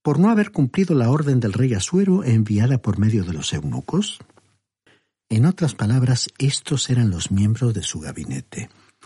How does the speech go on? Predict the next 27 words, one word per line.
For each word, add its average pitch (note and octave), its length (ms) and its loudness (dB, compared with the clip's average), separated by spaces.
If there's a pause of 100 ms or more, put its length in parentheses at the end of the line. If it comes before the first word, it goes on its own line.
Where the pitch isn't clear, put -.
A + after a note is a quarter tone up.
(140)
Ellos D#3+ 320 0
eran E3 180 2
los A#2 220 -2
príncipes D#3 680 -2
que - 120 -4
se - 140 -2
reunían A2 500 2
privadamente A2 760 0
con F#2 160 0
el F2+ 100 -2
rey, C3+ 440 -2
tal C3+ 200 -2
como A2 220 2
lo G2+ 160 0
hacen C#3 260 0
los G#2+ 160 -2
gabinetes G2 560 -2
de G#2 80 0
los A2+ 140 0
presidentes A#2 720 -2
en E2+ 80 0
el D2 100 -8
día F2 220 -2
de B1+ 140 -12
hoy. A#1+ 220 -10 (1200)
Ahora, E3+ 360 0 (120)
todo B3 180 -2